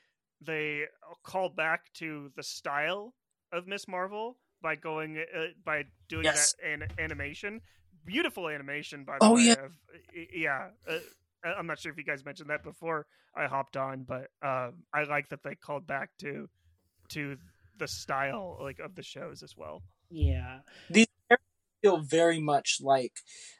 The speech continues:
Speaker 2: like, I'm never watching this film and saying to myself, "This character is not like the one I remembered from the last movie or show."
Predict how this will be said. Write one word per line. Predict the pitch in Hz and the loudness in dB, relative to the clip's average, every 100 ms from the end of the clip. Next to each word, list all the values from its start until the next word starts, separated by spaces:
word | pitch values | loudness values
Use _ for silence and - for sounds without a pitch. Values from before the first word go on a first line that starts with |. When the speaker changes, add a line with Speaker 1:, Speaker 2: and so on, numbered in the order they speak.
| - | -2
Speaker 2:
like, | 147 | 2
I'm | 156 165 | 2 4
never | 185 196 | 8 8
watching | 165 151 151 156 143 | 10 10 8 6 0
this | 131 | 0
film | - 143 131 | 0 0 0
and | 123 | -2
saying | - 127 | -2 -2
to | 120 | -4
myself, | 113 - 117 110 - _ _ _ _ _ _ _ 143 | -2 0 0 -2 -6 _ _ _ _ _ _ _ -2
"This | 156 151 - - - _ _ _ | 4 6 6 2 -2 _ _ _
character | - 143 131 120 - 131 123 117 107 - _ _ _ _ _ _ _ _ | -2 0 0 -2 -4 -2 -2 -2 -4 -12 _ _ _ _ _ _ _ _
is | 147 131 - | -2 0 0
not | 127 123 - | 2 2 2
like | 120 120 | 0 0
the | 120 | -4
one | 117 120 | -2 -2
I | 113 | -2
remembered | 113 113 113 110 - | -2 -2 -2 -4 -6
from | - 117 107 110 - - | -4 -2 -2 -6 -14 -8
the | 117 | -2
last | 117 110 98 - | 2 2 2 -2
movie | 113 113 107 98 | -2 -6 -6 -8
or | |
show." | - - 87 - | -8 -10 -12 -12